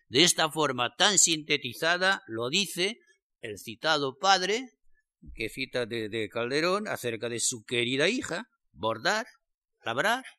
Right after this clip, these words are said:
coser, sepa solo. Deje al hombre el estudio". Las más aut-, altas autoridades de la Iglesia pretenden, al, por las mismas fechas,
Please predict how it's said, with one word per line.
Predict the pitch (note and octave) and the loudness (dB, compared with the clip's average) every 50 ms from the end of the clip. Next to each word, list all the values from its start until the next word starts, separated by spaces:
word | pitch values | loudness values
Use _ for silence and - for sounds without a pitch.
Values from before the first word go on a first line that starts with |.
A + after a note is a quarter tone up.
| _ _ _ _ _ _ | _ _ _ _ _ _
coser, | - - - - - G3+ A3+ A#3+ C#4 - - _ _ _ _ _ _ _ _ _ | -6 -2 0 2 2 2 0 -2 -4 -8 -18 _ _ _ _ _ _ _ _ _
sepa | - - - - F#3 G#3 - G#3 - | 0 4 4 6 4 4 2 4 6
solo. | - - C3 F#2+ D#2+ D#2 D2+ - - - - - - - - - _ _ _ _ _ _ _ _ _ _ _ _ | 6 6 4 2 -6 -10 -14 -16 -20 -20 -20 -20 -20 -20 -20 -20 _ _ _ _ _ _ _ _ _ _ _ _
Deje | - - G#2+ F3+ F#3 E3 - - C3+ A#2 G#2+ - | -6 0 4 4 4 4 2 0 -4 -4 -4 -6
al | - A2 A#2 | -6 -4 -2
hombre | C#3+ E3+ F3 F3 E3+ E3+ E3 F#3+ G#3 G#3+ - _ _ _ | -2 -2 -4 -6 -10 -10 -10 -10 -12 -16 -20 _ _ _
el | - G#2 F#2+ | -14 -12 -10
estudio". | F2+ E2+ - - E2+ - - - - - _ _ _ _ - - _ _ _ _ _ _ _ _ _ - - - - - - - - _ | -10 -10 -10 -10 -12 -14 -14 -18 -20 -20 _ _ _ _ -20 -20 _ _ _ _ _ _ _ _ _ -20 -20 -20 -20 -20 -20 -20 -20 _
Las | - - F3 C#4 F#3 | 8 12 12 12 12
más | A3 D4+ E4 D#4 - | 12 12 12 12 12
aut-, | C#4+ C4 C4 C4 - - | 12 8 4 0 -2 4
altas | A3 B3+ C#4 A#3+ A3 - A3 F#3 G#3 | 6 6 6 6 4 0 -2 0 0
autoridades | G3 F3+ D#3+ - F#3+ F3+ F3+ F3+ G3+ A3 G3+ F3 C#3+ C#3 A#2+ A#2 - - - - - | -2 -2 -2 -2 -2 -2 0 2 4 6 6 6 6 2 -2 0 0 -2 -2 -2 -6
de | - B2+ D3 | -4 -2 0
la | D3 C#3+ | 2 2
Iglesia | C#3+ C#3+ D#3 G#3 C4 B3 - - - C#3 A2 G2+ G2 - _ _ _ _ _ _ _ _ _ _ _ _ _ _ _ _ _ _ | 0 0 -2 -2 -2 -2 -2 -4 -4 -6 -6 -8 -10 -14 _ _ _ _ _ _ _ _ _ _ _ _ _ _ _ _ _ _
pretenden, | - F3 F3+ G3 F#3 - - E4+ E4+ D#4+ C#4+ G#3+ D#3+ C#3+ A#2 G#2+ G#2 F#2+ - - - - - - | 6 8 8 8 8 8 6 6 6 6 4 2 2 2 2 0 -4 -8 -14 -16 -20 -20 -8 -4
al, | - B2+ C#3 C3 - - - B2 B2 | -2 -2 -2 -4 -8 -14 -18 -20 -14
por | - B2+ B2+ C#3 | -10 -4 0 2
las | D3 D3 D3 | 2 2 2
mismas | F#3+ A#3+ A3+ G3+ F#3+ E3+ D3+ - | 2 0 2 2 2 2 2 4
fechas, | - G#3 G#3+ - - D3 C3+ A2+ G#2+ - - | 4 4 4 4 2 0 -2 -2 -4 -6 -8